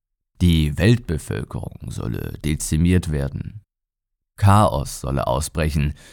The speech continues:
in diesem sich unbemerkt von der Masse ein Machtwechsel hin zu einem autoritären,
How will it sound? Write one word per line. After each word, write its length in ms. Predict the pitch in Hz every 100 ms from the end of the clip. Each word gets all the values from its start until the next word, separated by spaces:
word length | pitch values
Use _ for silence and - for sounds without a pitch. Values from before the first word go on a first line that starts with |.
| -
in 120 | 87
diesem 320 | 90 113 127 107
sich 220 | 90 -
unbemerkt 800 | 117 143 131 110 104 110 98 -
von 480 | 90 98 104 101
der 200 | 95 73
Masse 600 | 76 80 92 - 110 107 -
ein 300 | 95 95 92
Machtwechsel 760 | 92 - 85 80 - - 80
hin 300 | 92 117 120
zu 160 | - -
einem 280 | 95 90
autoritären, 920 | 85 90 - 82 - 98 92 95 92